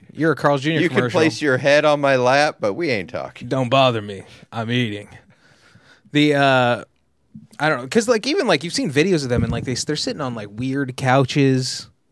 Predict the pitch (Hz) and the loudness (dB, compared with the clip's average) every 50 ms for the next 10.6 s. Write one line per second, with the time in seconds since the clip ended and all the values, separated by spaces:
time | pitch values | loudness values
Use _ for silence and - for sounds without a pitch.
0 | _ _ _ _ _ _ _ _ _ - 226 214 208 208 208 214 226 226 214 190 | _ _ _ _ _ _ _ _ _ -2 0 2 4 4 6 4 6 6 6 4
1 | 175 143 165 165 170 170 156 147 170 170 - - 160 143 135 127 117 127 139 147 | 6 6 6 6 6 4 2 2 0 0 0 -2 -2 -2 -2 0 2 2 4 4
2 | 147 147 147 139 - _ _ _ _ _ _ _ _ _ _ _ _ _ _ _ | 4 2 0 -2 -6 _ _ _ _ _ _ _ _ _ _ _ _ _ _ _
3 | _ _ _ _ _ _ _ _ _ _ _ _ - 151 139 120 120 113 113 147 | _ _ _ _ _ _ _ _ _ _ _ _ -2 0 2 4 4 4 4 2
4 | 135 123 120 107 101 101 104 113 123 143 165 156 - _ _ _ _ _ _ _ | 2 2 0 0 0 2 2 2 2 0 0 -4 -10 _ _ _ _ _ _ _
5 | _ _ _ _ _ _ _ _ _ _ _ _ - 202 233 208 311 320 240 165 | _ _ _ _ _ _ _ _ _ _ _ _ -4 -4 0 2 4 4 4 4
6 | 156 165 160 - 180 160 - 175 165 147 151 156 151 156 165 160 156 156 165 - | 4 2 2 0 -2 -2 0 2 2 2 4 4 6 6 6 6 4 2 -4 -4
7 | - 151 151 143 151 151 170 180 180 175 175 165 151 - - 165 170 170 160 135 | 0 0 0 0 0 0 0 2 4 4 4 4 4 2 2 2 4 4 4 4
8 | 127 127 127 127 127 131 131 131 - - - - - - - 190 208 139 143 - | 2 0 -2 -2 0 0 0 -2 -2 -6 -14 -18 -10 -4 -2 0 2 2 2 2
9 | 156 131 123 - 165 202 214 - - 151 - - 143 117 - - 156 135 95 - | 2 2 2 2 2 2 2 0 -2 -2 -2 -4 -6 -6 -6 -6 -6 -6 -2 2
10 | 202 233 220 170 180 185 165 220 277 294 269 | 2 2 2 2 -2 -2 2 2 4 4 2